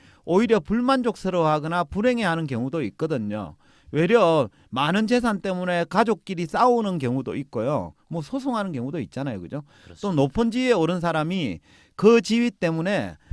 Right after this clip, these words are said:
Speaker 1: 더 높은 분들의 눈치를 보는 경우도 많습니다.
Speaker 2: 그렇죠.
Speaker 1: 예를 들면 그 그룹에 다니는,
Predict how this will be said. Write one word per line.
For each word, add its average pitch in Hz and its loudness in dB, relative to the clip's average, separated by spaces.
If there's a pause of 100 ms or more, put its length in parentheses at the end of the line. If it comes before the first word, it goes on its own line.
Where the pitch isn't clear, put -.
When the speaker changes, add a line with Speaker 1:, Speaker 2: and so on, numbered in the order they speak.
(180)
Speaker 1:
더 175 4
높은 220 4
분들의 180 0
눈치를 214 0
보는 143 -2
경우도 123 -6
많습니다. 104 -10 (200)
Speaker 2:
그렇죠. - -18
Speaker 1:
예를 208 -2
들면 175 -2 (720)
그 120 -4 (240)
그룹에 170 0
다니는, 139 -2